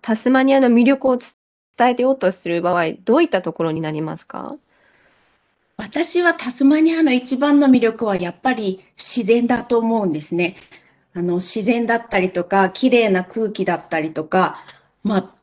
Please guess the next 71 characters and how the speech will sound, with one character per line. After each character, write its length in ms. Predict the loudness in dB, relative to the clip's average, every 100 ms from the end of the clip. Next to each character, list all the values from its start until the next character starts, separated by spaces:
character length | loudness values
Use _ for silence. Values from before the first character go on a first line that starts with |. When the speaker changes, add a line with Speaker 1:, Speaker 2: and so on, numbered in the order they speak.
| _ _
Speaker 2:
ピ 180 | 0 4
ュ 80 | 6
ア 80 | 4
さ 220 | 0 -4
と 180 | -4 -4
い 120 | -2
う 60 | -2
か、 360 | 0 0 -2 -12 _
そ 180 | -4 -2
う 20 | 0
す 140 | 2
る 160 | 0 4
と、 320 | 4 4 0
こ 120 | 2
う 40 | 4
い 40 |
う 20 |
と 120 | 4 2
こ 120 | 4
ろ 100 | 4
で 160 | 0
作 220 | -4 -2 2
ら 100 | 2
れ 80 |
た 120 | 2 -2
食 160 | -4 4
べ 60 |
物 260 | 6 6 2
だ 100 | -2
っ 80 | -4
て 80 | -2
飲 140 | -2
み 120 | -2
物 260 | -4 -4 -6
だ 100 | -6
っ 80 | -8
て 100 | -4
み 180 | 2
ん 100 | 4
な 220 | 6 4 0 -8 -2
美 80 | 0
味 60 |
し 180 | 0 -2
い 20 |
で 140 | -2 -4
す 120 | -6
し、 260 | -4 -4 -4 -10
も 80 |
う 40 | -6
シ 420 | -6 -4 2 2
ン 80 | 2
プ 80 | 0
ル 120 | 0
な 200 | 0 -4 -4
贅 180 | 0 0
沢 240 | 0 -4
が 280 | -4 -6 -8
タ 120 | -12
ス 120 | -6 -2
マ 140 | 0
ニ 100 | 2
ア 60 | 2
に 120 | 0
は 120 | -2
あ 60 | -4
る 120 | -6
と 100 | -6
思 160 | -8 -8
い 40 |
ま 140 | -10
す。 260 | -14 -20 _